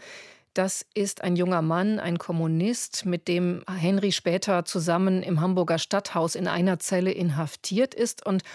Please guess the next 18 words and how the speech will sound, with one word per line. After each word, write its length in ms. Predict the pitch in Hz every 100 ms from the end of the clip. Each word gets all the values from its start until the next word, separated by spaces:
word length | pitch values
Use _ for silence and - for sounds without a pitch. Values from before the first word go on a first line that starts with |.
| - -
Robert 580 | 190 220 220 202 - - _
will 400 | 180 196 208 196 -
Henry 340 | 151 185 185
nicht 180 | 180 170
ernst 300 | 185 202 -
nehmen, 280 | 202 190 185
der 280 | 175 180 -
sagt, 260 | 190 180
er 140 | - 160
habe 180 | 185 190
ja 140 | 175
nur 240 | 175 202
ein 160 | 185 180
bisschen 340 | 190 - 202
getanzt 720 | 180 175 - 180 208 202 - -
gegen 340 | 175 170 160
die 120 | 165
Nazis. 680 | 151 147 151 - - 180